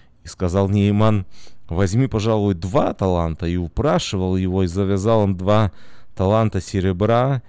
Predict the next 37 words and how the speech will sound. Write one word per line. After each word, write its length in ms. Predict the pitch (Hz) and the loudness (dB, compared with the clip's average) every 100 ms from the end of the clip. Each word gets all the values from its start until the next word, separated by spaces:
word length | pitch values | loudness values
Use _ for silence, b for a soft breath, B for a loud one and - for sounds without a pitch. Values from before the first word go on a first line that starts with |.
| b | b
и 120 | 95 | -6
два 260 | 92 104 101 | 0 2 4
мешка, 680 | 101 90 - - 127 120 | 2 0 -6 0 2 2
в 200 | 101 87 | -2 -6
два 240 | 95 101 107 | -4 4 4
мешка 480 | 104 - - 110 98 | 4 -2 -2 -2 0
и 160 | 98 | -2
две 180 | 85 95 | 0 -2
перемены 500 | 90 92 90 92 90 | 0 0 2 2 2
одежд, 440 | 90 85 127 - 92 | 0 0 -2 -2 -2
и 40 | |
отдал 340 | 92 92 95 | -2 0 0
своим 640 | 87 - - - 95 92 90 | -2 -8 -14 -8 -2 0 0
слугам, 680 | - 120 143 151 143 143 127 B B - | -4 -6 -4 -2 -2 -2 -6 B B -10
и 100 | 175 | -2
понесли 520 | 113 98 92 120 117 | 0 0 -2 -6 -4
перед 320 | 107 101 92 | 0 0 0
ним. 300 | 92 80 90 - _ b b b b b b | -2 -4 -8 -16 _ b b b b b b
Когда 220 | 87 80 | -8 -2
он 100 | 92 | -2
пришел 400 | 82 90 - 92 | 0 -4 -2 -6
к 80 | 85 | -6
холму, 380 | - 151 135 123 | -6 -4 -2 -4
то 140 | - | -4
взял 280 | 90 95 98 | -4 2 2
за 160 | 87 95 | 2 -2
руки 440 | 92 - 135 135 | -2 -4 -6 -4
их 180 | 113 - | -6 -8
и 20 | |
спрятал 520 | 87 - 110 110 104 | -12 -2 0 0 -2
дома, 440 | 90 104 95 90 82 B B | -4 0 0 0 -2 B B
и 60 | 101 | -2
отпустил 560 | 95 - 92 - 151 131 | -2 -2 -8 -4 -2 -2
людей, 520 | 123 110 120 120 110 _ | -2 0 0 0 -2 _
и 100 | 95 | 0
они 220 | 95 104 | 2 4
ушли. 480 | 98 87 - 92 62 | 2 -2 -6 -8 -8